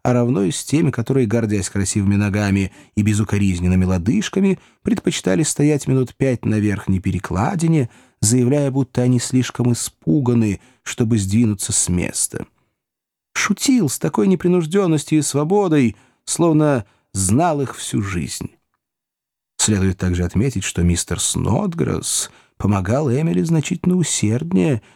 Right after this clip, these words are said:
чем того требовал ужас перед изгородью, хотя последняя была вышиной в целых три фута, и у перелаза было положено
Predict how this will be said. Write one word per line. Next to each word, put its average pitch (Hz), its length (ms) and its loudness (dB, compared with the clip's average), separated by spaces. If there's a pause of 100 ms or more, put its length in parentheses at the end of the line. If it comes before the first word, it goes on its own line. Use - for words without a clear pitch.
(100)
чем 123 240 0
того 123 200 0
требовал 107 580 2
ужас 95 380 0
перед 90 300 0
изгородью, 92 760 0 (360)
хотя 131 260 0
последняя 127 640 0
была 117 180 0
вышиной 117 480 0
в - 100 -18
целых 110 600 -4
три - 200 -4
фута, - 720 -2 (360)
и 92 80 2
у 92 100 0
перелаза 95 640 0
было 110 180 0
положено 95 640 0